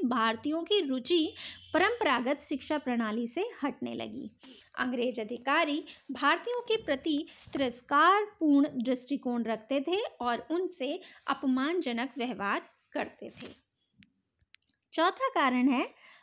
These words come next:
आर्थिक कारण। अंग्रेजों ने जागीरदारों की जागीर छीन ली, जमींदारों की जमीनों को नीलाम करवा दिया, भू राजस्व को बढ़ा दिया।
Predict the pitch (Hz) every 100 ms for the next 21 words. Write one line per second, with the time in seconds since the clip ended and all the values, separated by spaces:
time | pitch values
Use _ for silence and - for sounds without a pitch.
0 | _ - 330 339 - 311 - - - -
1 | 214 _ _ _ _ _ - - - _
2 | - 269 262 277 254 370 370 381 523 _
3 | _ - 233 - 302 320 349 508 349 269
4 | 254 285 381 370 - 233 226 254 294 277
5 | 285 240 - - - _ 254 202 240 226
6 | 226 226 240 277 339 269 240 226 220 262
7 | 285 330 330 - 247 247 233 220 294 302
8 | 302 302 294 294 320 - 247 - _ 285
9 | 294 453 392 247 226 311 - 403 381 247
10 | 226 262 214 202 214 240